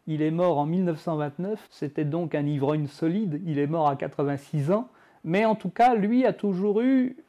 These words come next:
un certain sens et une certaine forme d'inquiétude et de passion pour l'affaire, même s'il avait quitté la police en mille huit cent quatre-vingt-douze, après trente années de assez larges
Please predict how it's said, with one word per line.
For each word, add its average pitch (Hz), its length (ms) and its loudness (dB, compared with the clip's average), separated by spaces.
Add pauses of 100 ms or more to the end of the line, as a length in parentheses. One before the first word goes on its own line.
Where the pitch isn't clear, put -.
(220)
un 180 140 -4
certain 185 400 -6
sens 240 420 -4
et 190 40 2
une 180 140 -2
certaine 180 560 -6
forme 175 500 -4
d'inquiétude 180 800 -6
et 151 80 2
de 143 200 -4
passion 214 640 -4
pour 160 360 -6
l'affaire, 196 640 -2 (300)
même 165 200 -2
s'il 156 260 -4
avait 143 200 2
quitté 208 320 0
la 170 100 4
police 139 540 -2 (380)
en 165 140 -4
mille 170 220 -2
huit 160 100 -6
cent 190 300 -8 (140)
quatre-vingt-douze, 156 960 -4 (200)
après 143 380 -8
trente 160 420 -8
années 147 360 -6 (560)
de 135 420 -2 (560)
assez 143 360 -6
larges 165 480 -2